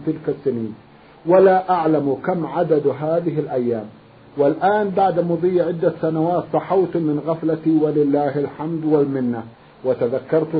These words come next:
تلك الأيام التي أفطرتها فأردت أن أصوم ثلاثة أشهر، فصمت ستة عشر يوما منها، ولكني الآن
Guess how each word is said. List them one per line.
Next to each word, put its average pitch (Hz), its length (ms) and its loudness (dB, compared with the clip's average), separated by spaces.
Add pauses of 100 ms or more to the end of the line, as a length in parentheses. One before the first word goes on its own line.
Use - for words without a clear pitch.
تلك 175 260 0
الأيام 156 560 2
التي 139 420 0
أفطرتها 175 640 -2 (300)
فأردت 160 460 0
أن 147 220 0
أصوم 147 580 -4
ثلاثة 160 560 -4
أشهر، 123 360 -6 (500)
فصمت 185 500 -4
ستة 175 600 -2
عشر 160 400 -4
يوما 147 380 0
منها، 165 400 -4 (420)
ولكني 202 680 2
الآن 185 320 0